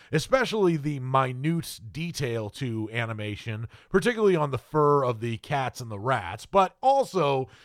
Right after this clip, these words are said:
in addition to that, they have a lot of very creative characters who are voiced very well by just about every single character or every single actor who provides the voices for the characters. And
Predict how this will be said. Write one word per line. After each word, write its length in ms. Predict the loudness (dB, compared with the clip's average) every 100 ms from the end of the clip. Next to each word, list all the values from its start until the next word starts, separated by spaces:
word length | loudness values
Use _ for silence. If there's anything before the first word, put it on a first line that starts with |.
| -4
in 120 | 0
addition 360 | 2 0 -2 -2
to 80 | 0
that, 260 | 4 4 4
they 100 | 2
have 140 | 2
a 20 |
lot 300 | 4 6 6
of 100 | 2
very 320 | 2 2 2
creative 420 | 0 -4 -2 -4 -4
characters 600 | -4 -2 -4 -6 -8 -4
who 100 | -4
are 80 | -4
voiced 500 | 0 2 2 -2 -8 _ -20 -20
very 460 | -10 4 6 6 4
well 340 | 4 6 6
by 140 | 4 0
just 200 | -2 2
about 300 | 4 4 4
every 420 | 0 0 -4 -6
single 760 | -8 -6 0 2 2 2 0 -6 _ _
character 500 | 2 2 2 -2 -10 -2
or 280 | 0 -2 -8 -20 _
every 180 | 2 2
single 520 | 0 -2 0 0 0 0
actor 560 | 0 0 -4 -2 -2
who 160 | -2 -4
provides 480 | -2 2 2 2 -2
the 80 |
voices 680 | -4 -2 -2 -2 -4 -4 -8 -18 _
for 280 | _ 6 6
the 60 | 2
characters. 680 | -4 -6 -8 -6 -4 -4 -2
And 400 | 0 0 -2